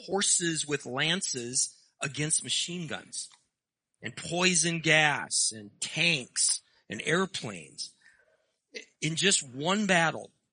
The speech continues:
one battle that took place over an extended period of time, the Battle of Somme, there were roughly a million casualties.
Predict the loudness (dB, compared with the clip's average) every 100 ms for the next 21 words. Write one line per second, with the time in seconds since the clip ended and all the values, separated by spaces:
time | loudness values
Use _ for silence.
0 | _ -18 -12 -6 -4 0 2 2 -2 -10
1 | -14 _ -8 -6 -8 -6 0 2 2 0
2 | -4 -6 -8 -8 -12 _ -8 -4 0 -2
3 | -2 -4 -4 -6 -6 -8 -2 0 2 2
4 | 0 0 -8 -12 _ _ _ _ _ _
5 | _ _ _ -2 2 2 2 -2 0 -2
6 | -2 -6 -6 -4 -6 -6 -6 -2 -2 -2
7 | -4 -6 -4 -4 -2 -4 -10 -12 -12